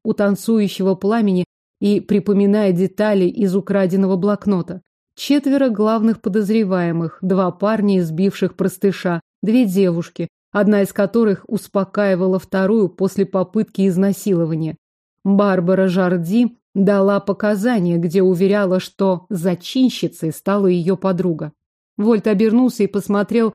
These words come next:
на заворочившуюся во сне Сабину.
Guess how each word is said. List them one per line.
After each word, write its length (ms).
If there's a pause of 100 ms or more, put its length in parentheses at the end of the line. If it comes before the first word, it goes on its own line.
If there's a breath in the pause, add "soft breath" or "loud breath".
(160)
на 140
заворочившуюся 960
во 120
сне 260
Сабину. 640